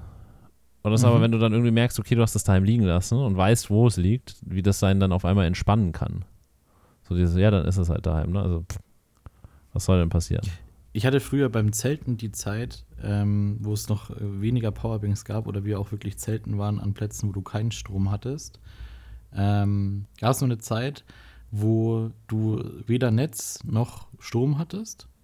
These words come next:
Speaker 2: in der, auf dem Zeltplatz, wo wir waren. Und es war die schönste Zeit, wenn man quasi nicht gewusst hat, wie viel Uhr es ist.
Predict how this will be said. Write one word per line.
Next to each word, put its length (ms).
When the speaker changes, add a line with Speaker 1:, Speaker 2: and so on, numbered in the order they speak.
Speaker 2:
in 160
der, 160
auf 140
dem 160
Zeltplatz, 340
wo 60
wir 180
waren. 260
Und 120
es 120
war 60
die 80
schönste 460
Zeit, 380
wenn 80
man 180
quasi 280
nicht 180
gewusst 260
hat, 120
wie 40
viel 180
Uhr 220
es 160
ist. 280